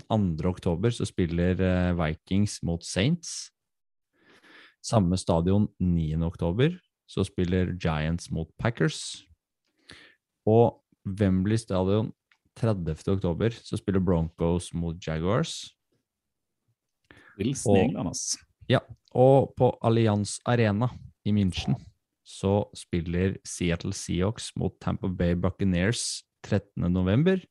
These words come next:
Speaker 1: Mens San Francisco forty-niners og Arizona Cardinals møter på Azteca i Mexico tjueførste november.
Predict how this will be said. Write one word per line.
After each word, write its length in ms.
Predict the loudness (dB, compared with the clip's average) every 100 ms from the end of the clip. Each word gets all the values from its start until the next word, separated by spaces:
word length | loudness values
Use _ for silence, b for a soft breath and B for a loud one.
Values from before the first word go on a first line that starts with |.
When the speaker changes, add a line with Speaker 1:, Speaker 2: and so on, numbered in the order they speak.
| _ _ _ b b b b b b b b _
Speaker 1:
Mens 460 | 2 4 6 4 2
San 380 | -2 -2 -2 0
Francisco 640 | -2 -2 -2 -4 -2 -2
forty-niners 840 | 0 -4 -2 0 2 2 0 -2 -4
og 180 | -6 -4
Arizona 580 | -4 -2 -4 -6 -6 -6
Cardinals 600 | -6 -4 -2 -2 -4 -4 -2
møter 540 | 0 -2 -4 -6 -6 -6
på 220 | -6 -6 -6
Azteca 720 | -6 -6 -6 -6 -6 -6 -6 -6 _ -6
i 80 |
Mexico 640 | -4 -4 -8 -10 -4 -4 -4 _ _ _ _ _ _ _ _
tjueførste 720 | -8 -4 -4 -4 -8 -10 -14 -12 -10
november. 400 | -8 -8 -12